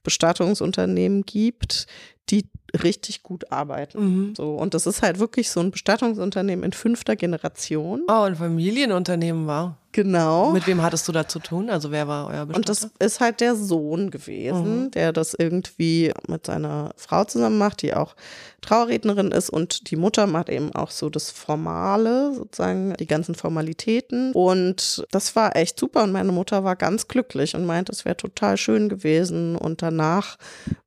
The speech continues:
Speaker 1: ne, lag sie halt ganz schön da und wir konnten sie dann eben den Tag und die Nacht über noch da behalten und haben an ihrem Bett gesessen. Und als ich da ankam,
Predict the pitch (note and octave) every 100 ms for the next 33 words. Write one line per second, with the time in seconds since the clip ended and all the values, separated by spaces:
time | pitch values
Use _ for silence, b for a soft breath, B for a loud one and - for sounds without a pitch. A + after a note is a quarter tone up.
0 | _ _ - G3+ A3+ - E3+ E3+ - F#3
1 | E3+ D#3+ E3 E3+ F3+ - - - F3+ F3
2 | F3+ F#3 F#3 F#3 F3+ E3 D#3+ F3+ E3+ -
3 | D#3 D#3+ D#3+ D#3+ D#3+ D3+ D3+ D#3 - C#3
4 | D3+ D3 D#3+ - D#3+ - E3 - D#3+ D#3
5 | - D3+ D#3 D3+ - D#3 E3 F#3 E3+ E3+
6 | - F#3+ G3+ - D#3+ E3 - B B B
7 | B B B G3+ F#3+ D3+ D#3+ D#3+ D#3 -
8 | F#3+ F#3+ G3+ F3 - E3 - - D#3+ D#3+
9 | G#3+ - G3+ G3+ G#3